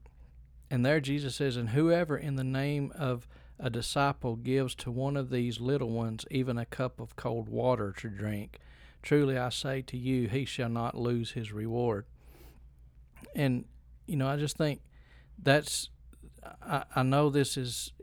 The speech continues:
you know, there, maybe a little bit out of the,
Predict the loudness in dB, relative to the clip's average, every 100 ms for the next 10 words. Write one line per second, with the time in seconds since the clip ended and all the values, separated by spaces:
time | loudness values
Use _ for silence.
0 | -20 -12 -4 0 0 0 -2 -4 -10 -18
1 | -16 -2 0 2 2 4 6 6 6 2
2 | 0 -2 -8 -16 -20 -4 0 2 2 0
3 | 0